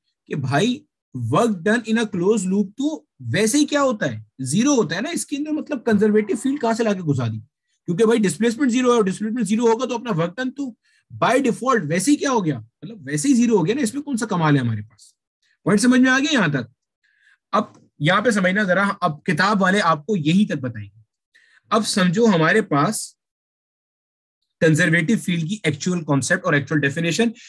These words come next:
मैं आपके group के ऊपर एक video भी share कर दूंगा जिससे conservative field का पूरा concept मजीद clear हो जाएगा। छोटी सी video है, कितनी, पांच सात second की वीडियो, उसको देख लेना, ठीक है। अब समझो conservative field का actual concept,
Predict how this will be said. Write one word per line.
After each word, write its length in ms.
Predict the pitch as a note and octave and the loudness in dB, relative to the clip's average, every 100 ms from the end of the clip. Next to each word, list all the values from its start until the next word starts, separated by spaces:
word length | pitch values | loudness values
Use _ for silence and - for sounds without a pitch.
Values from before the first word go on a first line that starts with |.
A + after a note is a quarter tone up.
| - | -4
मैं 80 | D#3+ | 0
आपके 180 | F3 G#3 | 2 2
group 260 | D3 F3+ F#3+ | 2 0 0
के 60 | G#3 | 0
ऊपर 200 | A3+ A3 | 2 2
एक 100 | E3 | 2
video 280 | D3 F3 | 2 2
भी 100 | G#3+ | 2
share 220 | G#3+ G3 F3+ | 2 -2 -2
कर 160 | E3+ | -4
दूंगा 280 | D3 F3+ F#3 | -4 -6 -6
जिससे 280 | F3+ F3 F#3+ | -6 -8 -6
conservative 580 | E3 D#3 E3+ D3+ D#3 E3 | -2 -2 -2 -2 -4 -6
field 300 | - D#3 D3+ | -6 -6 -4
का 60 | F3+ | -8
पूरा 260 | D#3 F3 | -4 -4
concept 420 | F3 D3+ C#3+ E3 | 0 0 2 0
मजीद 260 | C#3+ B2+ D3 | 0 0 0
clear 220 | C#3 C3 | 0 0
हो 100 | A#2 | 0
जाएगा। 300 | G#2+ G#2+ - - _ _ _ | -2 -6 -12 -20 _ _ _
छोटी 260 | - G3 A#3+ | 0 2 4
सी 100 | A3 | 4
video 280 | F#3 D#3 F3+ | 2 0 0
है, 100 | A3+ | -2
कितनी, 260 | G#3+ E3+ E3 | -4 -8 -4
पांच 300 | D#3+ D#3+ D#3 | 0 0 0
सात 220 | D#3 D3+ | -2 0
second 300 | D3+ D3 D3 | -2 0 2
की 80 | D3 | 2
वीडियो, 260 | B2+ C#3 | 0 0
उसको 160 | C#3+ C3+ | 0 -2
देख 180 | A2 G#2+ | -4 -8
लेना, 180 | G#2 A2 _ | -14 -16 _
ठीक 120 | A2 | -10
है। 140 | D3 - _ - - _ _ _ _ _ _ _ _ _ _ _ _ _ _ _ _ _ _ _ _ _ _ - | -10 -10 _ -20 -20 _ _ _ _ _ _ _ _ _ _ _ _ _ _ _ _ _ _ _ _ _ _ -2
अब 100 | G#3 | 0
समझो 320 | G#3+ G#3 B3+ | 4 2 2
conservative 580 | G#3+ F3+ G3 F3 - B3 | 2 2 2 0 0 -2
field 320 | - G3 F#3 | 0 -2 0
का 120 | A3+ - | -2 0
actual 280 | D3+ F#3+ F3 | -2 -2 -2
concept, 520 | D3+ A#2 A#2+ - | -2 -2 -8 -14